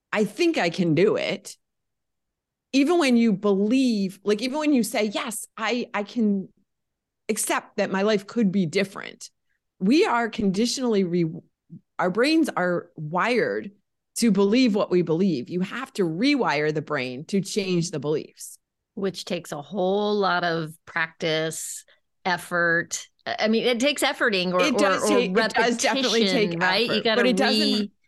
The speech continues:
Speaker 1: yeah.
Speaker 2: rejigger the neural pathways and,
Speaker 1: Yeah,
Speaker 2: and
Speaker 1: exactly. It does
Speaker 2: Yeah.
Speaker 1: take effort, but it doesn't have to take a million years. It takes consistency. It takes knowing what,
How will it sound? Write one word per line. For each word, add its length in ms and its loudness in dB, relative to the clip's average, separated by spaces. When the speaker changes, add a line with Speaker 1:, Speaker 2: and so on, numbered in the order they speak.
Speaker 1:
yeah. 160 2
Speaker 2:
rejigger 340 2
the 120 0
neural 440 2
pathways 1000 0
and, 320 -2
Speaker 1:
Yeah, 120 2
Speaker 2:
and 180 0
Speaker 1:
exactly. 760 0
It 180 2
does 300 2
Speaker 2:
Yeah. 80 0
Speaker 1:
take 160 -4
effort, 360 0
but 120 2
it 80 2
doesn't 260 0
have 180 -4
to 100 -2
take 340 0
a 60 -2
million 420 0
years. 720 -4
It 140 2
takes 260 0
consistency. 1000 -4
It 140 -2
takes 260 2
knowing 600 2
what, 420 -2